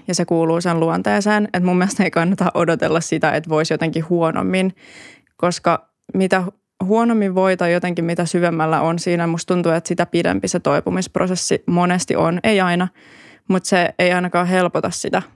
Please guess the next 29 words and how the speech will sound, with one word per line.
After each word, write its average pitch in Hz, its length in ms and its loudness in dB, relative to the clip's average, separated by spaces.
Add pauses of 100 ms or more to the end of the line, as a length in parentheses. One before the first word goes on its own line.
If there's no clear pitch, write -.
(180)
että - 240 -2
ei 190 220 0
kannata 180 320 0
niinku 160 260 -2
ehdoin 170 380 0
tahdoin 165 460 -2
odotella, 170 520 0 (240)
että, - 280 -4 (240)
että 170 220 -4
tulee 175 280 2
joku 165 240 -2
piste, 165 440 -2 (160)
jossa - 360 -4
<laughs> - 0 -
niinku 175 280 0 (1200)
voi, 180 340 2 (720)
voi 214 220 2
antaa 180 360 0
itselleen 160 480 -2
niinku 170 220 -4
luvan, 165 260 0
että 180 140 -2
nyt 180 120 -2
mä 180 80 0
oon 165 80 0
niinku 165 160 -2
riittävän 175 480 -2
huonossa 185 360 -4
kunnossa. 196 540 -2